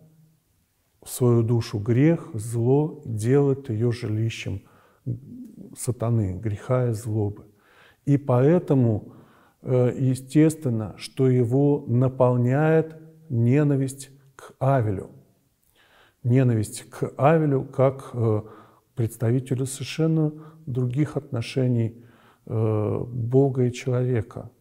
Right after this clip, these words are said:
как к человеку, который строит своё земное существование в первую очередь на угождении Богу, в первую очередь на следовании праведности,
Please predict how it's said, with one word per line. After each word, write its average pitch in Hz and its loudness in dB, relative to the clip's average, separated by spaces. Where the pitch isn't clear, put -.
как - -8
к - -20
человеку, 127 -2
который 120 -2
строит 131 2
своё 117 -2
земное 117 0
существование 120 -2
в - -20
первую 147 6
очередь 117 -4
на 127 0
угождении 120 -2
Богу, 110 -4
в - -20
первую 160 4
очередь - -4
на 127 2
следовании 127 0
праведности, - -2